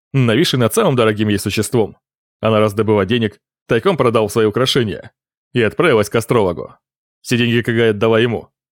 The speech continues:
а это была немалая сумма, в надежде,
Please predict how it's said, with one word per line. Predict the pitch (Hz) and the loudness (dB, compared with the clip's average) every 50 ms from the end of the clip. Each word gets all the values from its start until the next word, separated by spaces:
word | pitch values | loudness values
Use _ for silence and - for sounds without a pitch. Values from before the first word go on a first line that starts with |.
| _ _ _ _ | _ _ _ _
а | - 110 | -4 -2
это | 110 104 - 110 | -2 0 -2 -2
была | 101 110 110 107 | 0 0 0 0
немалая | 107 107 123 165 147 104 87 87 | 0 0 0 0 0 0 0 -2
сумма, | - - 117 104 92 - - - _ _ _ _ _ | -2 -2 -2 -2 -4 -8 -14 -20 _ _ _ _ _
в | - 139 | -2 0
надежде, | 123 107 101 127 147 131 117 123 110 | 0 0 0 0 -2 -2 -2 -4 -4